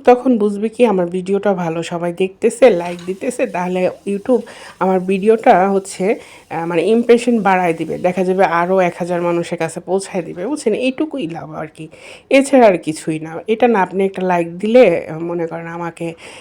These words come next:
আহ, একশো টাকা দিয়ে দিব YouTube, এটা কিন্তু না, ঠিক আছে? YouTube-টা হচ্ছে ভিডিওটা আরও অনেকের কাছে পৌঁছায় দিবে, হয়তো বা বেশি মানুষ দেখলে, যখন ওয়াচ করবে, ওয়াচ করলে ওইখান থেকে আমি একটা বেনিফিট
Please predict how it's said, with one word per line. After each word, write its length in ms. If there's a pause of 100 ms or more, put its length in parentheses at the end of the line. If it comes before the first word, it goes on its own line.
(120)
আহ, 60 (240)
একশো 320
টাকা 260
দিয়ে 200
দিব 320
YouTube, 240
এটা 220
কিন্তু 280
না, 100 (1040)
ঠিক 160
আছে? 180
YouTube-টা 520
হচ্ছে 240 (460)
ভিডিওটা 480
আরও 160
অনেকের 420
কাছে 220
পৌঁছায় 420
দিবে, 200
হয়তো 280
বা 80
বেশি 320
মানুষ 340
দেখলে, 440 (340)
যখন 240
ওয়াচ 360
করবে, 340
ওয়াচ 300
করলে 300 (420)
ওইখান 260
থেকে 140
আমি 140
একটা 160
বেনিফিট 460